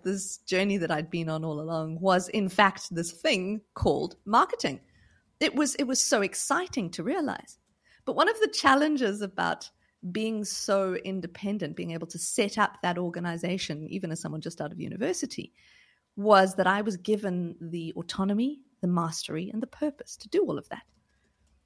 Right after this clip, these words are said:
Daniel Pink writes a lot about these three subjects. Autonomy is the independence, mastery is the ability to be an expert, and purpose, of course, is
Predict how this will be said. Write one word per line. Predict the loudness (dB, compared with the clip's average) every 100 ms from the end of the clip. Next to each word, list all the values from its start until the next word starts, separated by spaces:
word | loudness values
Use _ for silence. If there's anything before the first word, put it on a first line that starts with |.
| _ _ _ _ _ _
Daniel | 6 6 6
Pink | 2 -2 0
writes | -2 -2 -2
a |
lot | -2 -2 -2
about | -4 -4 -4
these | -8 -8
three | -8 -10
subjects. | -6 -6 -6 -10 -10
Autonomy | -14 -4 0 0 0
is | -4 -8
the | -10
independence, | -8 -8 -6 -2 -2 -4 -8 -4
mastery | 0 2 0 -4
is | -4
the |
ability | -6 -6 -6 -8
to | -4
be | 0
an |
expert, | 0 0 -4 -8 -8
and | -14 -8
purpose, | -2 -2 -4 -8
of |
course, | -8 -8
is | -8